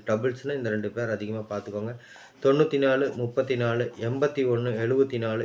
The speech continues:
எழுபத்தி ஒண்ணு, இந்த மாதிரி தான் நல்லா அமைஞ்சிருக்கு. So அடுத்து பார்த்தீங்கன்னா, நம்ம த்ரீ டில இருந்து சில இதை எடுத்து கொடுப்போங்க.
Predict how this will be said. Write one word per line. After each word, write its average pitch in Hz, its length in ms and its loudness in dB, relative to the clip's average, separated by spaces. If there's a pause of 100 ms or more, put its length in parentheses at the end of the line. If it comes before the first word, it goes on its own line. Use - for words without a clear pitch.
(100)
எழுபத்தி 117 400 0
ஒண்ணு, 113 200 -2 (160)
இந்த 117 160 -8
மாதிரி 117 220 -2
தான் 123 200 -4
நல்லா 120 300 0
அமைஞ்சிருக்கு. 120 520 0 (440)
So - 120 -20
அடுத்து 143 280 8
பார்த்தீங்கன்னா, 143 360 6
நம்ம 131 180 2
த்ரீ 147 180 2
டில 160 260 6
இருந்து 135 200 2
சில 123 220 2
இதை 127 120 4
எடுத்து 120 240 0
கொடுப்போங்க. 110 420 0